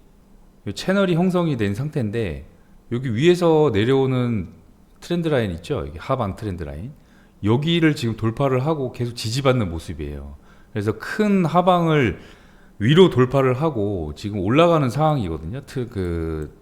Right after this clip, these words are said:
테더 도미넌스가. 그렇게 되면 제가 계속 말씀드리지만 비트랑 반대 방향이라 그랬죠?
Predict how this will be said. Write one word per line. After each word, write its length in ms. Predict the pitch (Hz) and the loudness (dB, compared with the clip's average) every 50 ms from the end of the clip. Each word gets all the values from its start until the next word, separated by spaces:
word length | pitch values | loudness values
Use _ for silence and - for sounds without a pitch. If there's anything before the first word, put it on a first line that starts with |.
| _ - | _ -14
테더 220 | - - 160 170 143 | -6 -2 -2 -2 0
도미넌스가. 640 | 95 101 98 98 90 80 80 - - 85 113 147 - - - - _ - - | -2 -2 -2 -2 -2 -4 -6 -8 -8 -10 -10 -10 -12 -18 -20 -20 _ -20 -14
그렇게 240 | - - 135 131 151 | -6 -6 -4 -4 0
되면 440 | 143 143 139 139 135 131 117 98 - - - - - - | -2 0 0 0 0 -2 -2 -4 -6 -14 -20 -20 -20 -10
제가 180 | - - 143 | -2 -2 0
계속 220 | 135 - 131 147 139 | 0 2 -2 2 2
말씀드리지만 680 | 113 110 - - 147 135 135 127 123 120 120 120 113 | 2 0 2 0 -2 -2 -2 -4 -2 -2 -4 -4 -4
비트랑 400 | - - - - 147 151 139 131 | -6 -10 -8 -2 0 0 0 0
반대 280 | - - 110 120 135 160 | -2 -2 -2 0 2 2
방향이라 400 | 160 147 143 135 123 113 104 98 | 2 4 2 2 0 0 0 0
그랬죠? 480 | 90 87 87 - 160 156 117 80 69 | 0 -2 -2 -4 -4 -4 -2 -4 -8